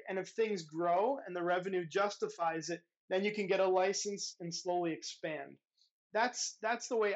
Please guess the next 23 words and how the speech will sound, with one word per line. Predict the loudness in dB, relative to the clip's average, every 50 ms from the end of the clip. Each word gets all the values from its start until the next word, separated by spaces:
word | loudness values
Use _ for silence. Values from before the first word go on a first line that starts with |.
| 0 -2
I | -2 -2 -2 -2
see | -4 -6 -4 -4
it. | -4 -6 -6 -4
Although | -2 0 0 2 2 2 4 4 4 2 0 -2 -8 -16 _
<laughs> | _ _ _ _ -2
many | 0 0 0 -2
people | -2 -4 -2 0 0
I | 0 0 0
talk | 0 2 2 2 0 0 0
to, | -2 -2 0 -2
they | -2 -2 -2 -4 -4 -6 -10 -16 _ _ _ _ _ _ _ -12
see | -8 -6 -4 -2 0 0 0 -2 -4 -8 -16 _ _ _
the | -4 -2
big | 2 2 0 0 0
brokers | 0 2 2 2 2 2 2 0 0 0 -2 -4
and | -6 -8
they | -6 -6
say, | -6 -4 -6 -4
"No, | -2 -2 -2
no, | 0 0 0
no, | 0 0 -2 -2 -2 -4
I | -4
wanna | -2 0 0 0 0 0